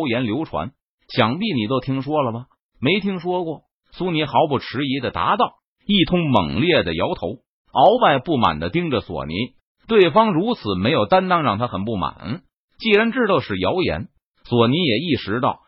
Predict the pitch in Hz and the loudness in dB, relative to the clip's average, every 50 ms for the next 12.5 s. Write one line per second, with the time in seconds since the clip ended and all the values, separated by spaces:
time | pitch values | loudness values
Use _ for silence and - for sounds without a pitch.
0 | _ _ - 208 208 165 117 101 101 98 - 156 156 151 135 120 123 - - 82 | _ _ -6 -2 -2 0 0 0 -2 0 0 0 0 0 0 -2 -2 0 -2 -2
1 | 78 92 107 107 104 - - 113 104 85 82 92 90 - - 139 107 85 80 - | -2 -2 -4 -6 -8 -6 -4 -4 -4 -2 -2 -4 -6 -4 -4 -4 -4 -4 -4 -6
2 | 92 78 71 69 - - _ _ _ _ _ _ 220 220 208 180 170 185 160 151 | -8 -8 -8 -10 -12 -16 _ _ _ _ _ _ -2 0 2 4 4 4 4 4
3 | 170 170 139 117 107 104 123 147 123 104 - 92 101 123 147 156 156 147 151 147 | 2 0 0 -2 -2 0 0 0 0 -2 -4 -4 -6 -6 -4 -6 -4 -2 -2 -2
4 | 139 - - 170 170 156 131 - 98 73 69 98 147 143 110 98 117 139 - - | 0 0 -2 -4 -4 -4 -2 -2 -2 -2 -2 -4 -4 -4 -4 -4 -4 -6 -6 -8
5 | - - _ _ _ - - 143 160 127 101 101 143 190 165 110 107 - - _ | -10 -10 _ _ _ -4 -2 -2 0 0 2 2 2 2 0 0 -2 -4 -8 _
6 | _ _ _ _ _ _ _ _ 113 143 185 185 175 160 139 147 151 110 98 - | _ _ _ _ _ _ _ _ 4 4 4 4 4 2 2 2 0 0 0 -2
7 | 113 87 69 71 104 135 131 117 104 117 98 - - 76 80 82 - _ _ _ | -2 -2 -2 -2 -2 0 0 0 -2 -4 -8 -8 -8 -10 -10 -12 -12 _ _ _
8 | _ _ _ _ - 143 135 110 117 107 - 107 98 95 110 139 143 113 101 120 | _ _ _ _ -2 -2 0 0 0 -2 0 -2 -2 0 0 -2 0 -2 -2 -2
9 | 135 120 127 117 113 131 107 73 53 55 - _ _ _ _ _ _ - 143 208 | -2 -4 -4 -4 -4 -4 -4 -6 -8 -12 -16 _ _ _ _ _ _ 4 4 4
10 | 220 131 127 110 117 - - 214 214 208 180 170 160 156 160 175 202 165 117 98 | 6 4 2 2 2 0 -2 -2 0 0 0 0 -2 -2 -2 -4 -4 -4 -4 -4
11 | - - 85 101 104 - - 104 95 101 101 98 107 104 98 - - 127 127 127 | -4 -4 -4 -4 -4 -4 -2 -2 -2 -2 -2 -2 -2 -2 -2 -2 -4 -4 -2 -2
12 | 117 - - - 135 107 90 - - 80 | -4 -4 -4 -4 -4 -4 -4 -6 -8 -10